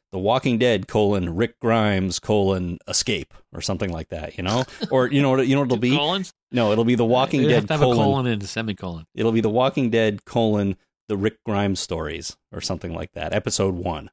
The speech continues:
Speaker 1: you know? It'll be something like that. But I'm just saying is maybe all of these other characters will play a bigger role in the movies than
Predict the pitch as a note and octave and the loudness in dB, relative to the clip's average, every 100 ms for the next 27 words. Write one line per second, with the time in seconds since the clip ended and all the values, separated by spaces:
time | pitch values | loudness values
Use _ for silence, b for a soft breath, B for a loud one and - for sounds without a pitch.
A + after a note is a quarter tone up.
0 | _ - F2+ F2 F#2+ A2 C#3+ C3 G#2 E2 | _ -12 -6 -2 0 2 2 2 0 -2
1 | D#2 - B B B B B _ A#2 C#3 | -6 -8 B B B B B _ -8 -4
2 | A#2 A#2+ A#2+ D#3+ - B2+ A2 G2 - A#2 | 0 0 2 -2 0 0 0 -2 -2 0
3 | C3 D3 C3 B2+ - _ _ _ _ _ | 2 0 -2 -4 -8 _ _ _ _ _
4 | _ _ - - - A#2+ C3+ A#2 G#2+ G#2 | _ _ -20 -18 -4 2 2 2 2 0
5 | F#2+ - G2+ G2+ F2 F#2 - F#2+ F#2 E2+ | 0 -4 -4 -4 -8 -8 -4 -2 -2 -4
6 | - A2+ A2 F#2 G2 G2+ F#2 F2+ F2+ F#2 | -4 0 2 2 2 2 0 -2 -2 -2
7 | F2+ F2+ E2+ E2+ | -4 -4 -6 -6